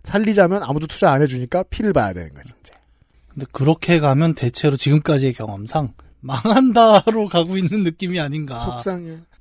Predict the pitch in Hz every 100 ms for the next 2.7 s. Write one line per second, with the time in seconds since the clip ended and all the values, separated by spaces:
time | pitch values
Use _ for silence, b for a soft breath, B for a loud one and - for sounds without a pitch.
0 | _ _ - 131 127 117 117 - B B
1 | B B B B B B B _ _ _
2 | - _ _ _ 143 135 -